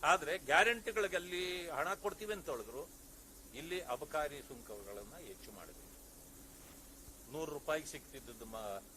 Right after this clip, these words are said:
ಬಾಟಲ್ ಇನ್ನೂರು ರೂಪಾಯಿ ಮಾಡಿ ನೀವು ಎಷ್ಟು ಕೊಟ್ರು ಕೂಡ ಅದು ಇಲ್ಲಿ ಸೇರ್ತದೆ, ನಿಮಗೆ ವಾಪಸ್ಸೇ ಬರ್ತಾ ಇದೆ.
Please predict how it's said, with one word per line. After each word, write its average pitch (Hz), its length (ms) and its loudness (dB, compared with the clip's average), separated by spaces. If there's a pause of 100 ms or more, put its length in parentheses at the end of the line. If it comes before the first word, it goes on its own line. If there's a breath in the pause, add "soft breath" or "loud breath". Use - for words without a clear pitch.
(280)
ಬಾಟಲ್ 127 600 0
ಇನ್ನೂರು 120 400 -6
ರೂಪಾಯಿ 151 240 -2
ಮಾಡಿ 90 240 -10 (1300)
ನೀವು 165 220 2
ಎಷ್ಟು 147 360 -4
ಕೊಟ್ರು 175 340 -2
ಕೂಡ 113 220 -4
ಅದು 156 360 2
ಇಲ್ಲಿ 196 300 -6
ಸೇರ್ತದೆ, 123 460 -4
ನಿಮಗೆ 123 240 -6
ವಾಪಸ್ಸೇ 165 400 0
ಬರ್ತಾ 147 300 -6
ಇದೆ. - 300 -14